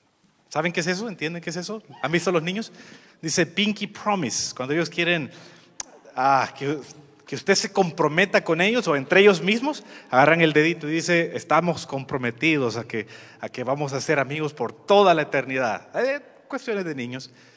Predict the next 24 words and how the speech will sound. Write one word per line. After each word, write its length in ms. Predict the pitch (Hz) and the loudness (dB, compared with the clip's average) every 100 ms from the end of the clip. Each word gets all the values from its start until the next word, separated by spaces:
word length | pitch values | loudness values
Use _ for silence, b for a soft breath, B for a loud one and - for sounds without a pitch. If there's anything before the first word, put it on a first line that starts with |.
| b _ | b _
El 160 | 127 | -12
pinky 400 | 123 220 226 - | -8 -6 -6 -8
promise, 720 | 190 - 214 185 107 - - - | -12 -6 -2 -2 -4 -6 -8 -10
promesa 520 | - 120 139 156 160 | -8 -6 -4 -2 -2
de, 160 | 131 120 B B B | -2 -6 B B B
de, 220 | - 117 123 | -14 -12 -6
del 240 | 123 120 | -4 0
dedito. 600 | 120 131 175 - 107 - - _ | 0 0 0 -2 -6 -8 -20 _
Ellos 280 | - 110 131 | -14 -10 -6
agarran 340 | 123 131 131 123 | -2 0 0 -2
el 80 | |
dedito. 400 | 117 117 120 - 73 - B B - | -4 -4 -8 -14 -18 -20 B B -2
Un 200 | 262 294 | -2 4
pacto 420 | 269 269 269 262 | 2 2 -4 -4
es 220 | 247 - | -2 -6
un 240 | - 214 | -6 -6
arreglo, 480 | 196 - 156 143 156 | -4 -2 -2 0 -2
un 240 | 151 135 151 | -4 -4 -6
acuerdo 580 | - 156 160 143 143 - | -2 0 0 0 -4 -4
entre 440 | 135 127 131 120 | -8 -6 -6 -4
dos 340 | 123 165 170 | -2 -2 -2
o 80 | 139 | -6
más 240 | 127 139 - | -6 -8 -6
personas. 600 | 123 - 135 113 92 | -8 -6 -6 -6 -8